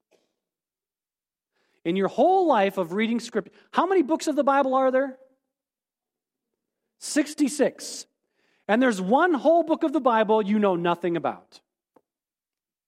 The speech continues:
Nahum. Because if you don't know that Nahum is an oracle against Nineveh, you don't know anything about Nahum.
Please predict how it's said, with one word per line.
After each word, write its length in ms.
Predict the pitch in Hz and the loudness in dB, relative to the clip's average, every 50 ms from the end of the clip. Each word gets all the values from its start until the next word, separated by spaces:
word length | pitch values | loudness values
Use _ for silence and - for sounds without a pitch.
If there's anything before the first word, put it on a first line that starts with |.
| _ _ | _ _
Nahum. 380 | - 185 185 147 127 113 98 87 _ _ _ _ _ _ _ _ _ _ _ _ _ _ _ _ _ _ _ _ _ _ _ _ _ | -4 -4 -2 -2 -4 -8 -14 -16 _ _ _ _ _ _ _ _ _ _ _ _ _ _ _ _ _ _ _ _ _ _ _ _ _
Because 320 | - 208 - 277 269 220 247 | -6 0 2 2 2 2 0
if 100 | 202 - | -4 0
you 160 | 247 320 370 | 2 2 4
don't 280 | 370 349 339 339 269 233 | 4 4 4 2 0 0
know 340 | 214 214 214 233 277 311 | 0 2 2 4 2 2
that 160 | 240 247 208 180 | 2 0 0 0
Nahum 520 | 190 196 220 226 220 240 269 277 285 277 - - - - | 0 0 0 0 0 0 0 0 -2 -2 -6 -10 -10 -6
is 140 | - 196 180 | -4 -2 -2
an 80 | 208 214 | -2 0
oracle 400 | 202 196 220 269 254 254 247 226 | 2 2 2 2 0 0 0 -2
against 320 | 220 185 214 214 - - | 0 0 -2 -4 -4 -4
Nineveh, 480 | 185 185 196 233 226 254 269 285 269 - - - _ _ _ | -2 -2 -2 0 0 0 0 0 -2 -6 -10 -20 _ _ _
you 200 | - 160 214 262 | -4 0 2 2
don't 160 | 269 277 269 220 | 2 2 2 2
know 180 | 202 202 196 | 2 2 2
anything 420 | 180 180 202 214 185 - 160 151 139 | 2 2 0 0 -2 -4 -4 -6 -6
about 240 | 127 135 131 117 | -4 -4 -4 -4
Nahum. 300 | 113 117 117 104 95 92 | -6 -8 -10 -10 -12 -16